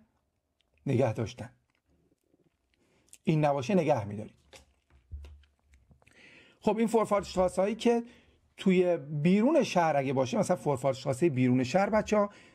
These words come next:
من نمی‌تونم پارک کنم. پارک کردن ممنوعه. هالتن می‌شه. سه دقیقه می‌شه اینجوری نگه داشت. پس اگر بیرون شهر دیدید یه همچین شکلی،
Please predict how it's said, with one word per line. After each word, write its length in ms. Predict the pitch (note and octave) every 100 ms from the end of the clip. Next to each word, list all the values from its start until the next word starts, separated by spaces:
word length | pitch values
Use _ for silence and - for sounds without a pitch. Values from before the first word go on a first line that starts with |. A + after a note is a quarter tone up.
| _
من 280 | C#3 D#3 F3
نمی‌تونم 440 | F#3+ F#3 D#3+ C#3
پارک 260 | B2+ B2+ A2+
کنم. 320 | - A2+ A#2+ - _ _ _ _ _ _ _
پارک 160 | C#3+ B2+
کردن 200 | C#3+ C#3
ممنوعه. 440 | D3 A#2 G#2+ G#2+ - - -
هالتن 420 | G#3+ B3+ B3+ B3
می‌شه. 380 | D#3+ B2 - - _ _ _ _
سه 220 | - -
دقیقه 280 | E3+ E3 E3
می‌شه 240 | E3 -
اینجوری 440 | D#3 A#2+ B2 C#3+ D3+ - _ -
نگه 380 | B2 A#2+ F#2
داشت. 340 | F2+ - - - - - -
پس 200 | E3+ F3
اگر 200 | G#3 G3+
بیرون 320 | D#3+ E3 F#3+
شهر 340 | F#3 G3 G3 F3
دیدید 400 | C#3+ C3 C3 B2
یه 140 | C3+
همچین 280 | D3 C#3+ C3
شکلی، 680 | C#3+ D#3 - F3 A3 A#3